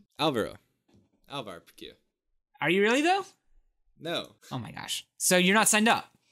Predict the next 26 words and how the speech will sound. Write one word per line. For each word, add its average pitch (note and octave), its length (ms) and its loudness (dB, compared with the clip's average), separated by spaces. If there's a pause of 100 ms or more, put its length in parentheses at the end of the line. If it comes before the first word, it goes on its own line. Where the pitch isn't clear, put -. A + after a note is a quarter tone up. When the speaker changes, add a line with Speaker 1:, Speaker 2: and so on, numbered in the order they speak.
(380)
Speaker 1:
No. F2 200 -16 (600)
Speaker 2:
Why C4+ 120 4
not? G#4 380 4 (220)
Speaker 1:
My C3 100 -8
competitive C#3 560 -6
days E3 380 2
are F#3 180 -4
over. F#2+ 500 -4 (580)
Speaker 2:
Oh, E3+ 200 2
it, - 180 -6 (140)
the A3+ 220 2
R C4+ 100 6
L B3 60 4
C - 140 2
S G3+ 120 2
is D#3 100 2
still E3+ 260 2
fun. D3 680 0 (180)
Speaker 1:
It's B2 380 -6
a G2+ 40 -12
lot F#2+ 200 -8
of F#2 100 -20
commitment. F#2 420 -16 (560)
Speaker 2:
<laughs> - 240 0 (520)
Wow. G#3+ 520 0 (1300)
Oh. F#3+ 500 2